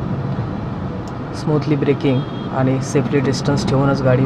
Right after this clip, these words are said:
थांबवावी लागते. तर काही लोकल किंवा मेट्रो, मोनो रेल्वे असे काही अजून तेवढ्या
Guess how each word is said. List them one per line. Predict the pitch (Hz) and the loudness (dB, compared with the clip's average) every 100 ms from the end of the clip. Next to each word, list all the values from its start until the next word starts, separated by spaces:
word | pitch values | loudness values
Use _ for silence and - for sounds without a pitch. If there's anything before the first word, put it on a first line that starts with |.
| - | 2
थांबवावी | 120 123 127 | 4 6 6
लागते. | 123 113 101 - - - - - - - - - - - - - | 4 2 -2 -2 -2 -2 -2 -2 0 -2 0 0 0 0 0 4
तर | 185 180 | 4 6
काही | 190 180 | 6 8
लोकल | 170 160 180 180 175 170 - - - - - | 8 8 8 8 6 4 2 2 2 2 2
किंवा | - 156 160 156 - - - - - - - - - | 6 8 10 8 6 2 2 2 4 4 4 4 6
मेट्रो, | 160 160 170 165 | 6 6 8 6
मोनो | 156 156 165 | 6 6 8
रेल्वे | 160 151 147 143 - - - | 8 6 4 4 2 2 4
असे | 135 165 | 6 6
काही | 160 165 165 | 8 8 8
अजून | 156 165 160 143 143 | 8 6 6 6 8
तेवढ्या | 147 147 160 | 8 10 10